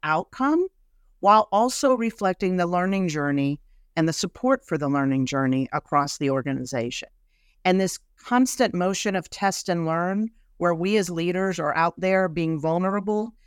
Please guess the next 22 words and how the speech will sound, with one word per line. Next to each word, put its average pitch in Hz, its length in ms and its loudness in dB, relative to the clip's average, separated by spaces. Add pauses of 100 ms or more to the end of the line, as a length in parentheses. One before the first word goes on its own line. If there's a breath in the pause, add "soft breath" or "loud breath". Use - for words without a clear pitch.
(180)
making 185 360 0
mistakes, - 840 -4 (320)
uh, 151 200 2
creating 190 640 -2
use 202 240 -2
cases, 190 800 -2 (380)
uh, 180 100 0 (160)
creating 240 400 2
those 208 180 2
moments 202 400 2
of 170 120 -2
wow. 165 440 2
I 190 100 4
can 208 120 -6
remember 202 260 -2
some 196 180 -2
of 190 60 0
the 180 60 0
early 208 300 0
days 208 240 0
I 196 80 0
just 180 260 -8